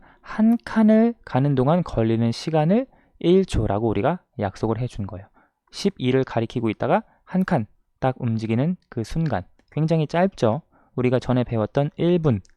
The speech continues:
한 시간, 이것보다 훨씬 더 짧은 시간이 일 초입니다. 그래서 초바늘이 작은 눈금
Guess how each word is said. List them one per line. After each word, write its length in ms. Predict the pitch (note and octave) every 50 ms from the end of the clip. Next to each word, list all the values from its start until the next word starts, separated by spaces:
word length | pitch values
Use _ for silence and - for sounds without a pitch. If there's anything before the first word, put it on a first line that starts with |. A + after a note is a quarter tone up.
| _ _ _ -
한 240 | - E3+ E3+ E3+
시간, 320 | E3 - F#3 D#3 B2+ G#2 F#2+ - _ _ _ _ -
이것보다 420 | A#2+ B2 C3 C#3 - - A#2+ B2 A#2+
훨씬 420 | - - F3+ G3 G3 - F#3+ F3
더 120 | D3+ C#3
짧은 380 | - - - D#3 E3+ D#3+ E3 D#3
시간이 440 | C#3+ - - - D3 D#3+ G3 A3 - _ _ _ -
일 200 | - E3+ G3 F#3+
초입니다. 720 | - - - A2 F#2 - - _ - G#2+ G2 F#2+ F#2 - _ _ _ _ _ _ _ _ _ _ _ _ _ _ _ _ _ _ _ _ _ _ _ _ _ -
그래서 400 | - A#2 A2+ A2 - D3 C3 - - - - - - -
초바늘이 640 | - - F#3 F#3+ F3+ - - - A#2 B2+ C3+ A#2 -
작은 320 | - - A#2 C#3 D3+ D3+
눈금 400 | D3 C#3 C3 - D3+ D#3 E3+